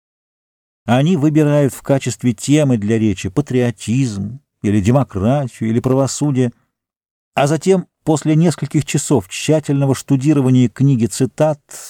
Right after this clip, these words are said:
или справочника оратора, в спешке излагают кое-какие общие места из курса политологии,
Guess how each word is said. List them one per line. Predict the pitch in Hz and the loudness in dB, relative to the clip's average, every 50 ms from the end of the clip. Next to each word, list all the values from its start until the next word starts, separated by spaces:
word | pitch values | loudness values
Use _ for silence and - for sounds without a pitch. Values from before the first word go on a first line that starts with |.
| - _ | -14 _
или | - 127 120 117 | -2 0 0 0
справочника | 101 - - - 135 143 139 123 117 - - 120 110 - 120 117 | -2 -2 -2 0 0 2 0 0 -4 -2 -2 -2 0 0 0 0
оратора, | 120 135 160 196 202 - 185 147 127 104 - _ _ _ _ _ _ _ _ _ _ _ | 0 0 0 0 0 -2 -2 -2 -2 -2 -4 _ _ _ _ _ _ _ _ _ _ _
в | - - | -14 -12
спешке | - - - - 214 254 262 220 - - - 214 | -12 -8 -2 2 2 2 2 2 -2 -2 0 0
излагают | 196 165 170 185 185 202 233 226 208 196 | 2 2 2 0 2 0 0 0 0 0
кое-какие | - - 208 202 190 - 175 160 - 185 175 | 0 2 2 2 2 0 -2 0 0 2 2
общие | 170 170 147 - - 147 143 | 2 2 0 0 0 2 2
места | 143 147 139 - - 196 196 | 2 2 0 0 0 0 0
из | 202 175 - | 0 0 -2
курса | - - 165 151 - - | -2 -2 -2 -2 -2 -6
политологии, | 131 - - 139 135 131 135 135 160 190 190 160 165 165 156 | -6 -2 2 2 2 2 2 2 2 2 0 0 -2 -4 -6